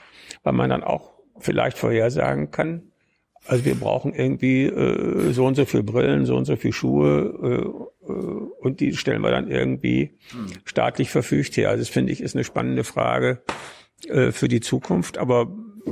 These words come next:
Speaker 1: ähm, da das jedenfalls zwangsläufig, also dieses Big Data Modell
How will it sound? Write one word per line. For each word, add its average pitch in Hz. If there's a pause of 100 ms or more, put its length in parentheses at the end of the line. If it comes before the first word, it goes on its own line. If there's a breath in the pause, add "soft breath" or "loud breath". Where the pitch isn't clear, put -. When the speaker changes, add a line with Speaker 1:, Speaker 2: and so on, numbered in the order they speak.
(340)
Speaker 1:
ähm, - (580 soft breath)
da 143
das - (120)
jedenfalls 127
zwangsläufig, -
also 110
dieses 113
Big 113
Data 120
Modell 113